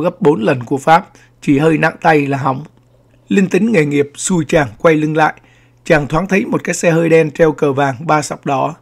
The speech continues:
cờ Việt Nam bay phất phới. Xe đậu lại, từ cửa sau bước xuống một người béo mập, da trắng, nét mặt oai vệ, dáng đi hách dịch. Văn Bình giật mình đánh thót, khổ quá, ông Bự này là đệ nhất bí thư sứ quán. Hơn một lần hắn đã chạm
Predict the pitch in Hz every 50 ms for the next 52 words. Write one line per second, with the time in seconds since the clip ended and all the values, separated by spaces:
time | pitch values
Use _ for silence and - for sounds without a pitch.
0 | _ _ _ _ _ _ _ - 165 147 139 127 147 - - 165 165 160 156 143
1 | 143 - 175 160 156 143 139 - - - - - 160 160 170 214 - _ _ _
2 | _ _ _ _ _ _ - - 175 165 156 151 151 - - 160 156 151 - -
3 | _ _ _ - 165 151 131 131 - 143 139 139 - 170 151 147 143 160 165 185
4 | - - 175 165 185 208 190 151 - 220 170 160 156 143 139 139 143 156 185 190
5 | 165 139 - _ _ _ _ _ _ _ _ _ _ - 160 156 143 - - 156
6 | 151 180 - - _ - 175 196 196 185 147 135 - _ _ - 160 156 151 139
7 | 151 147 - - - - _ _ _ _ _ _ - 160 160 160 196 196 165 151
8 | 139 123 135 175 - - 151 139 143 - _ _ _ _ _ _ _ _ - 190
9 | 196 185 160 139 135 127 123 143 131 - 147 143 127 127 131 143 165 180 165 175
10 | 190 190 - _ _ _ _ _ _ _ _ - - - 139 135 135 - 165 165
11 | 175 - - _ _ _ _ _ _ - 175 175 165 165 165 - 156 151 139 135
12 | 135 147 143 139 135 139 - - 175 190 208 - - 208 165 185 196 - 175 165
13 | 156 147 135 - 185 180 - - 175 156 160 196 - - _ _ _ _ _ _
14 | - 175 185 175 147 143 147 151 147 139 131 131 131 151 185 180 180 190 - -
15 | 175